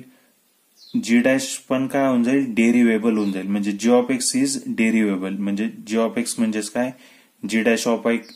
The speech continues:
X काय होईल? exist होईल. म्हणून काय म्हटलंय? This implies G of X is derivable in A to A plus H, A to A plus H. पुन्हा एकदा सांगतो,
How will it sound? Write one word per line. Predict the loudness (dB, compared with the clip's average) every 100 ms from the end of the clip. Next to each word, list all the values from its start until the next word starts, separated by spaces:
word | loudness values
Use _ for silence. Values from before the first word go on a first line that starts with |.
| -6
X | -4 -4 -2
काय | 0
होईल? | 2 0 -2
exist | -4 -4 -2 -4 -2
होईल. | -4 -4
म्हणून | -4 -4 -2
काय | -2 0
म्हटलंय? | 0 -2 -4 -6 -14 -20 -20 _ -4 0
This | 0 0 0
implies | 0 0 0 -2
G | 0 0
of | -2 -4
X | -4 -2
is | -2 0
derivable | 0 2 0 0 -2 -2 -2 -2 -2 2
in | 0 -2 -16 -20 -20 _ _ _ _ _ _ _ _ _ _ _ _ _ _ _ _ _ _ _ _ _ _ _ _ _ _ _ _ _ _ _ _ -10 0
A | 2 2 0
to | 0 0 -2
A | -2 -2 0
plus | -2 0
H, | -2 -2 -6 -14 -6
A | -2 -2 0
to | 0 0 -2 -4
A | -4 -2
plus | -4 -4 -10
H. | -14 -20 _ _ -8
पुन्हा | -2 -2
एकदा | -2 -4
सांगतो, | -2 -2 -2 -2